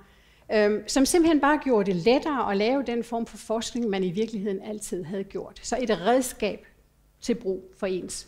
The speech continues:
forskning. Øhm, der findes eksempler på kvantitative studier af ords hyppighed, som er væsentligt ældre end computeren, som vi sikkert ved også.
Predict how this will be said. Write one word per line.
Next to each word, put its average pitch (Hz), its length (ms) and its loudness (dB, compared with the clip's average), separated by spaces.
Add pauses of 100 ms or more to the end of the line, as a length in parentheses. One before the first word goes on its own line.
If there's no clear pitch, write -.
forskning. - 460 -8 (2000)
Øhm, 262 540 6
der 285 140 4
findes 381 600 4 (160)
eksempler 339 640 4
på 226 280 4 (220)
kvantitative 277 760 2
studier 277 500 2
af 226 320 2
ords 262 460 2
hyppighed, 240 460 2
som 202 160 0
er 196 40 0
væsentligt 254 580 0
ældre 233 340 0
end 214 100 0
computeren, 202 640 -8
som 180 140 -10
vi 180 60 -8
sikkert 180 360 -8
ved 170 140 -8
også. 175 360 -12